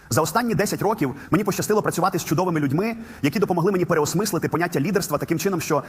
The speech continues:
е, як мені здається, зробило мене щасливішим. І за цей короткий час я хочу поділитися з вами однією історією, яка, напевно, найбільше вплинула на це переосмислення.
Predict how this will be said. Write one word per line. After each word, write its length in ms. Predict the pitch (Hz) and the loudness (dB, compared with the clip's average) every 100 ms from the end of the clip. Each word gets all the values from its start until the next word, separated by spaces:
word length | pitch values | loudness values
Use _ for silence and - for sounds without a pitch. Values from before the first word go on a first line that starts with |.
| - | -4
е, 280 | - 131 120 | 0 2 2
як 120 | 127 | 2
мені 120 | 151 160 | 0 0
здається, 280 | 156 185 | 0 0
зробило 280 | 139 135 165 | 0 2 2
мене 140 | 143 147 | 0 -2
щасливішим. 520 | - 135 117 - - - - - - | -2 -2 -2 -4 -10 -16 -20 -6 0
І 60 | |
за 80 | 156 | 2
цей 140 | 226 | 2
короткий 300 | 214 190 185 | 2 0 0
час 240 | - 214 - | 0 0 0
я 60 | |
хочу 180 | - - | 0 0
поділитися 420 | 170 151 185 160 | 0 2 2 0
з 40 | 131 | 2
вами 220 | 180 180 | 2 2
однією 360 | 147 147 151 156 | 2 2 2 2
історією, 560 | 143 - 180 143 131 - - - | 0 0 0 2 0 -2 -4 0
яка, 180 | 139 | 2
напевно, 280 | 170 170 165 | 2 2 2
найбільше 340 | 151 135 175 147 | 0 0 -2 -2
вплинула 380 | - 170 147 | 2 2 4
на 80 | 131 | 0
це 140 | 127 156 | -2 0
переосмислення. 680 | 139 135 156 170 123 107 | 0 0 0 0 -2 -4